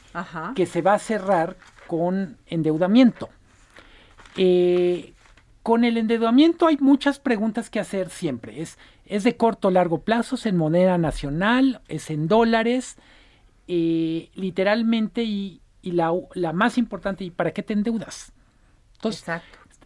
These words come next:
Speaker 2: invariablemente las críticas van, si te endeudas para pagar nómina, andas mal. Y eso vale para el
Speaker 1: Sí, porque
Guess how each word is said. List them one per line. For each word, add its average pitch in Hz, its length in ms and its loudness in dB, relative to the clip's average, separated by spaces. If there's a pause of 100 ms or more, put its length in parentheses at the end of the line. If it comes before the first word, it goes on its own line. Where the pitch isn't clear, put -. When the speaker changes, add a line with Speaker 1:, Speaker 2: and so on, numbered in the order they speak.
(220)
Speaker 2:
invariablemente 269 1600 4
las 180 320 -2
críticas 254 800 0
van, 196 320 0
si - 200 -8
te 208 140 -6
endeudas 277 480 2
para 196 260 -2
pagar 220 300 0
nómina, 247 680 4 (260)
andas 185 340 -4
mal. 120 200 -10 (480)
Y 170 100 -2
eso 180 180 -2
vale 175 240 2
para 165 180 -6
el 127 40 -4
Speaker 1:
Sí, 139 40 -8
porque 151 140 -4